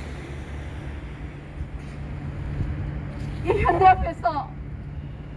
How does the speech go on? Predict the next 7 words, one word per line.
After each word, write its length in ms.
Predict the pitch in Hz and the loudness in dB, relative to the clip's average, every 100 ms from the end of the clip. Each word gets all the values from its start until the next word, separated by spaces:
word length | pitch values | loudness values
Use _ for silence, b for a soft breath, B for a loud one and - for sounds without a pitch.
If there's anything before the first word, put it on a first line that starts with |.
| - - - - - - - - - - | -10 -8 -8 -8 -8 -10 -10 -8 -8 2
거의 160 | 349 392 | 4 4
하루도 360 | - 415 - 440 | 6 4 6 0
쉬지 300 | - - 427 | 0 4 10
않고 500 | 427 - 679 339 - - - - - - - - - - - - - 339 | 10 10 4 6 4 -6 -10 -12 -12 -12 -12 -10 -10 -10 -10 -10 -4 2
열심히 440 | 392 - - 381 | 2 2 -4 -4
집회를 360 | - - 370 359 | -2 0 4 8
하지만 540 | 339 339 320 339 302 | 8 6 8 10 8